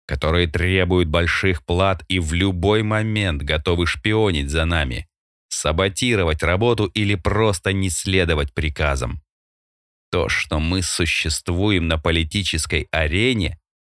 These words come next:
большая удача». Марк уже чувствовал, к чему все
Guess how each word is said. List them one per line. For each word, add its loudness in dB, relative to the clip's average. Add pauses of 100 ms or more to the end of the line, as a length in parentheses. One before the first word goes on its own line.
(100)
большая 0
удача». -4 (1000)
Марк -2
уже 0
чувствовал, -2
к -8
чему 0
все -2